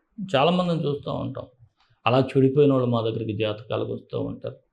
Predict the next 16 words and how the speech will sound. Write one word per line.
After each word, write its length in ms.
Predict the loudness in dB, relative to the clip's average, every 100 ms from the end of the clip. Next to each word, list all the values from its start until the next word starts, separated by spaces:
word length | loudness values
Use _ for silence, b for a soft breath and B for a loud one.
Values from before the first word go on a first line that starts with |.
| _ _ _
ఇప్పుడు 240 | -2 4 4
ఆ 40 |
డబ్బు 300 | 6 4 6
ఎలా 240 | 6 6
రికవర్ 420 | 4 2 0 -2 -2
అవుతుందండి? 640 | -4 -6 -6 -6 -6 -8 -14 _ _ _
"ఆడెటో 380 | 0 2 4 4
పోయాడు, 500 | 4 4 4 4 2 0
వాడు 160 | 0 -2
నన్ను 220 | -4 -6
ముంచేశాడు" 600 | -6 -8 -6 -8 -8 -10
అని 200 | -10 -12
చెప్పి. 220 | -16 -20 -20 _ _ b b -6
ఏం 260 | -2 0 2
చేస్తాం 380 | 2 0 -4 -4 -4
వాళ్ళకి? 380 | -4 -6 -8